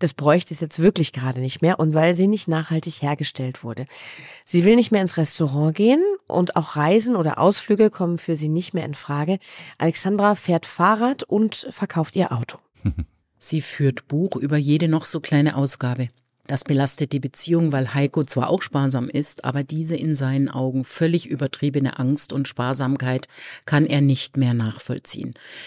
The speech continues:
Speaker 2: Denn beide haben auch noch ihren Job, also finanziell haben sie keinen akuten Notfall.
Speaker 1: Mhm.
Speaker 2: Als sie dann auch noch Veganerin wird, ist für ihn der Punkt erreicht, wo er sich anfängt, wirklich Sorgen um sie zu machen. Was sie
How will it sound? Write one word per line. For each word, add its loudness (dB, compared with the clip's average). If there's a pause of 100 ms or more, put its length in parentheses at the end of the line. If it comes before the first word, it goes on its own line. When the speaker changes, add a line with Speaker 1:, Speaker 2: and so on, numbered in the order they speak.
(180)
Speaker 2:
Denn 6
beide 4
haben 0
auch -4
noch -2
ihren -2
Job, -6 (240)
also -2
finanziell 2
haben -2
sie -4
keinen -4
akuten -2
Notfall. 0 (180)
Speaker 1:
Mhm. -12 (260)
Speaker 2:
Als 4
sie 2
dann 2
auch 0
noch 0
Veganerin 4
wird, 0
ist -2
für -6
ihn 0
der 0
Punkt 0
erreicht, -2
wo 0
er 2
sich -4
anfängt, 0
wirklich 4
Sorgen 2
um -2
sie -2
zu 0
machen. -8 (560)
Was 4
sie -2